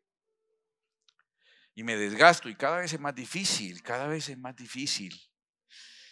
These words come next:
Cada vez los precios suben,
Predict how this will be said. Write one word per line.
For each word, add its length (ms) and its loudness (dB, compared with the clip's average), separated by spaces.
Cada 220 2
vez 680 -2
los 120 -16
precios 340 -6
suben, 440 0